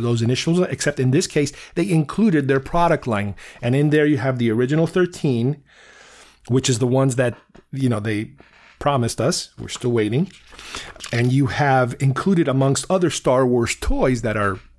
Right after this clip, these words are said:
definitely Kenner ones, pictures of this product, which is kinda neat how they added, uh, that to the, to the little catalog. Again, it's,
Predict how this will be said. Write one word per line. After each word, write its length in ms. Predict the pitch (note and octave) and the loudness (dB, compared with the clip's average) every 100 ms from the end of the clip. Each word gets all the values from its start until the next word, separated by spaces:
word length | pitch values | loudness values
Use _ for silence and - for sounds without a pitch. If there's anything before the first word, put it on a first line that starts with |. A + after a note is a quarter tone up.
| - - - | -20 -20 -4
definitely 420 | C#3 B2+ A#2 G#2 | -2 -2 -4 -4
Kenner 260 | - G#3+ E3 | -2 0 2
ones, 220 | B2+ B2+ | 0 -2
pictures 420 | - D3 - D3+ | -2 -4 -2 -2
of 180 | C3+ A#2+ | -2 0
this 140 | B2 | -2
product, 640 | - - A2+ D#2+ - _ - _ _ - - _ | -2 -8 -10 -10 -14 _ -20 _ _ -20 -20 _
which 200 | B2 G#2+ | -12 -8
is 80 | A2+ | -8
kinda 280 | - A#2+ A#2+ | -2 0 2
neat 240 | A2 A2 - | 0 -2 -8
how 120 | G#2 | -8
they 160 | G2 G2 | -6 -6
added, 380 | F#2 F#2+ - F2 | -6 -8 -8 -6
uh, 160 | F2+ | -6
that 340 | F#2+ F#2 F2+ - | -6 -8 -10 -12
to 100 | G#2+ | -10
the, 160 | F2 F2 | -10 -12
to 180 | - | -14
the 80 | - | -8
little 200 | G#2 A#2 | -6 -4
catalog. 500 | - F#2+ F#2+ F2+ B2 | -4 -4 -4 -6 -6
Again, 240 | A3 D#4 A#3 | -2 0 0
it's, 240 | - | -2